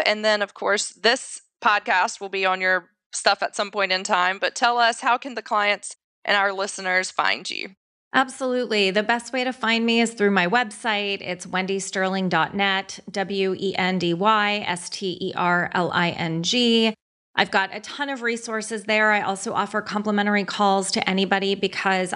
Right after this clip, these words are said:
Speaker 2: I, you know, everybody deserves to have support. I've got an extensive network of people that I trust, whether that be lawyers, financial planners, therapists, other coaches, you name it, I've got a resource. So I always offer that up to people.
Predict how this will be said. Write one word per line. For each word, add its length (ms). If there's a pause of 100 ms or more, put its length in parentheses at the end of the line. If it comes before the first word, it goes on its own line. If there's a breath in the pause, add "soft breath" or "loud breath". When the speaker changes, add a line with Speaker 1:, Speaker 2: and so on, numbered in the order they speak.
Speaker 2:
I, 480 (100)
you 160
know, 120
everybody 400
deserves 480
to 60
have 220
support. 540
I've 140
got 220
an 120
extensive 640
network 480
of 160
people 300
that 120
I 120
trust, 580 (360)
whether 220
that 220
be 140
lawyers, 440
financial 400
planners, 480
therapists, 720
other 220
coaches, 960 (420)
you 120
name 260
it, 240
I've 200
got 180
a 40
resource. 680
So 260
I 180
always 360
offer 340
that 180
up 140
to 100
people. 600